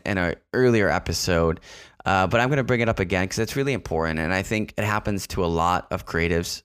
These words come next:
and especially a lot of producers, production companies. Um, there was a situation where I was producing under my production company a very big bit video.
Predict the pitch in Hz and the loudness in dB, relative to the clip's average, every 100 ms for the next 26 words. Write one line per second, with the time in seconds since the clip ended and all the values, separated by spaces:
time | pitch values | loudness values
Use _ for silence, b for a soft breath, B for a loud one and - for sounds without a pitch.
0 | - 90 80 78 - 90 80 85 - 80 | -4 -2 -2 -2 -4 -4 -2 -2 -2 -4
1 | 90 90 85 85 87 - 78 85 - 87 | -4 -2 -4 -4 -4 -4 -4 -4 -2 -4
2 | 82 - B B B - 95 85 127 151 | -4 -10 B B B -2 0 2 2 2
3 | 135 139 - 104 98 - 90 87 85 - | 2 0 -2 0 0 0 0 0 -2 -2
4 | 92 101 95 - 90 101 90 87 87 - | 0 0 0 -4 -2 -2 -2 -2 -4 -6
5 | _ - 87 95 85 85 80 - 85 80 | _ -10 -6 -2 -2 -2 -4 -4 -6 -6
6 | 80 90 B B B B - 107 127 131 | -6 -8 B B B B -8 -2 2 2
7 | 95 92 - - 87 62 | 0 -2 -4 -4 -4 -4